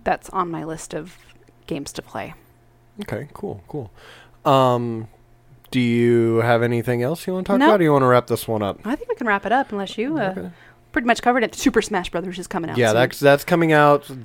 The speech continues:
Speaker 2: Friday
Speaker 1: Yep.
Speaker 2: from, like, a week from when we're recording
Speaker 1: Yep.
Speaker 2: this.
Speaker 1: I've already pre-ordered it. I'm
Speaker 2: Yep.
Speaker 1: ready to go.
Speaker 2: Same, same, same.
Speaker 1: Yep.
Speaker 2: Um, where can they find you on them, their internets?
Speaker 1: Oh, geez. Well, I just changed my Instagram name, so it's Sarah, S A R A H, Geek Mom.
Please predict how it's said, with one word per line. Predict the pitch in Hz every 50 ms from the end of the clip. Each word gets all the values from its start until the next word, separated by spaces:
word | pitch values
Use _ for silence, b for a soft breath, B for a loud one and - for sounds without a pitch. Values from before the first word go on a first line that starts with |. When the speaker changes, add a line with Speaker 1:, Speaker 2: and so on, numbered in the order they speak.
| 107 - - 123 117
Speaker 2:
Friday | 113 - - - - - 135 135 120 120 117 107 110 104 101 101 101
Speaker 1:
Yep. | 95 95 - - -
Speaker 2:
from, | - - 135 120 117 110 107 107 107 -
like, | 113 117 107 113
a | 127
week | 127 135 143 143 -
from | - 143 139 131
when | 127 123
we're | 120 120 113
recording | 113 113 107 - 117 110 98 101 98 95
Speaker 1:
Yep. | 98 -
Speaker 2:
this. | - - -
Speaker 1:
I've | 208 196 202
already | 208 214 208 214
pre-ordered | 208 - - 220 214 214 220 220 202 180 170 -
it. | 170 - - - -
I'm | 202
Speaker 2:
Yep. | 214 170
Speaker 1:
ready | 160 175 180 185
to | 180
go. | 156 147 - - _ _
Speaker 2:
Same, | - - - 139 135 135 135 135 139 135 B B B B B
same, | - - - 123 123 127 120
same. | - 101 98 101
Speaker 1:
Yep. | 107 110 - -
Speaker 2:
Um, | 139 135 131 123 123 117 117 113 107 b b b b b b b b b _ _ - -
where | - 131 135 175 196 190
can | - 202
they | 196 190 180
find | - 190 180 185 175
you | 175 170
on | 160 156 156
them, | 160 156 151 147
their | 143 143 139
internets? | 120 139 135 127 123 117 110 104 98 - - 214
Speaker 1:
Oh, |
geez. | 214 226 240 233 202 -
Well, | 220 240
I | 262 269
just | 285 349 330 -
changed | - 311 302 302 285 - -
my | 240 220
Instagram | - - 208 202 - 214 196 208 202 202
name, | 175 165 175 175 180 185
so | - 190 185
it's | 156 - -
Sarah, | - - - - - 208 208 208 202 202 196 202 -
S | 208 202 - 190
A | 185 185
R | 175 180 185 -
A | - 175 - -
H, | 196 180 180 - - - - 190
Geek | - 202 208 - - -
Mom. | 185 160 170 170 170 180 190